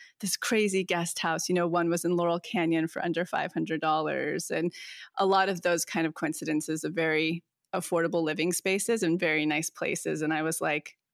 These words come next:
"Oh, well, if they can do it, I can do it too." And so I called out this list, you know, for a place under five hundred dollars in the hills. Everything's very expensive there, certainly in the hills. And I manifested a three hundred and twenty-five dollar apartment with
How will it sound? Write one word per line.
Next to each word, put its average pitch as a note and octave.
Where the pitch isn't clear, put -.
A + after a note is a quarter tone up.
"Oh, C4+
well, A3+
if -
they F4
can A#3
do -
it, -
I B3+
can A3+
do G#3
it -
too." G#3
And G3
so G#3
I F#3+
called F#3
out F3
this -
list, G3+
you F#3
know, E3+
for E3+
a F#3
place F#3
under G#3
five G#3
hundred G3+
dollars E3+
in A3
the A#3+
hills. F#3
Everything's G#3+
very G3+
expensive F3
there, E3+
certainly F#3
in F3+
the F3
hills. F3+
And F#3+
I G3
manifested F#3+
a F#3
three F3
hundred F#3
and G3
twenty-five E3+
dollar D#3
apartment -
with F3